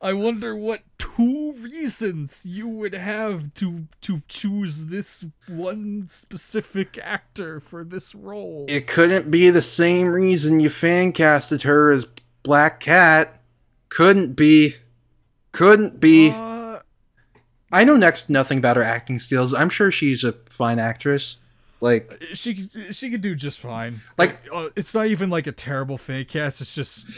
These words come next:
Speaker 2: it's because
Speaker 1: we
Speaker 2: we know
Speaker 1: know.
Speaker 2: the reason why. Like,
Speaker 1: We know why you picked her.
Speaker 2: It's, it's 'cause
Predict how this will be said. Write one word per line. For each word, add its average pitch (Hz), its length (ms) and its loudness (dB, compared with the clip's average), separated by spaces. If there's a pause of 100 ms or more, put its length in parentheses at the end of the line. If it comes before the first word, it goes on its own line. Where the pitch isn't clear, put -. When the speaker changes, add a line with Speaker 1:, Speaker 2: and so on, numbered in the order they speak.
(140)
Speaker 2:
it's 214 140 6
because 269 380 6
Speaker 1:
we 165 220 6
Speaker 2:
we - 0 -
know 262 100 10 (120)
Speaker 1:
know. 208 60 10
Speaker 2:
the 190 140 8
reason 139 420 4
why. 98 460 -6 (460)
Like, 247 220 2
Speaker 1:
We 240 200 -4
know 156 280 -2
why 127 400 -8
you 117 260 -10
picked - 460 -16
her. 117 340 -16 (240)
Speaker 2:
It's, 139 180 -4 (100)
it's 147 180 -2
'cause - 260 -2